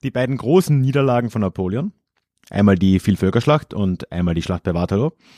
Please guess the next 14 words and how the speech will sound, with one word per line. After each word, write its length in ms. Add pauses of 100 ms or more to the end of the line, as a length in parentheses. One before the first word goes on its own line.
(680)
Aber 160
weitaus 240
unbekannter 720
ist 400
die 100
größte 460
Niederlage 520
von 160
Napoleon 360
überhaupt, 680
im 120
Jahr 180
achtzehnhundertsieben 720
schon. 320